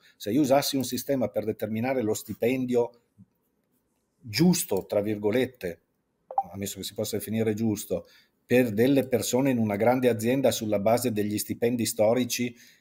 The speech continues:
e delle caratteristiche storiche delle persone, finirei,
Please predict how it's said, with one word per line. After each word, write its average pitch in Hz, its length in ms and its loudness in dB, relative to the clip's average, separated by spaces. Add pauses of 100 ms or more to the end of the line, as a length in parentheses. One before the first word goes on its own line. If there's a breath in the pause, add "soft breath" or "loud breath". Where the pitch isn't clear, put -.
(140 soft breath)
e 113 160 -4
delle 120 300 0
caratteristiche 113 840 0
storiche 110 520 0
delle 104 240 0
persone, 110 560 -2
finirei, 143 640 2